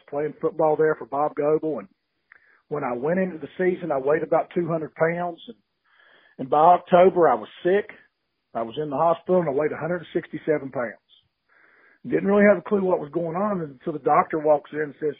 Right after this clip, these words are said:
"You're juvenile diabetic." And I said, "There's no way. I mean, I'm nineteen years old."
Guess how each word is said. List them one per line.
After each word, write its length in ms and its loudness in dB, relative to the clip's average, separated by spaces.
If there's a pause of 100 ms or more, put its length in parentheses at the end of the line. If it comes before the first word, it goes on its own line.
(200)
"You're 220 -14
juvenile 320 -6
diabetic." 560 0 (100)
And 100 -10
I 100 -8 (160)
said, 140 0 (720)
"There's 200 -2
no 140 6
way. 460 2
I 40 -6
mean, 200 -8
I'm 140 -8
nineteen 420 -8
years 200 -6
old." 280 -4